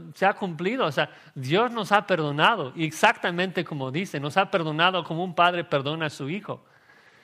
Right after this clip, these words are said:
Y Dios nos ha dado la capacidad de arrepentirnos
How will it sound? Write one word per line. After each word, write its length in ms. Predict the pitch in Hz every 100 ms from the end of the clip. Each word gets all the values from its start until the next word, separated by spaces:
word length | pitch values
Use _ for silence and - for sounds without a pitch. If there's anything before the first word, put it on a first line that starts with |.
| _ _ -
Y 100 | 139
Dios 260 | 165 247
nos 220 | 233 220
ha 140 | 220 247
dado 260 | 214 262
la 160 | 220 175
capacidad 840 | - 170 - 160 - 160 165 208
de 120 | 185
arrepentirnos 880 | 180 165 - 151 135 156 131 107 101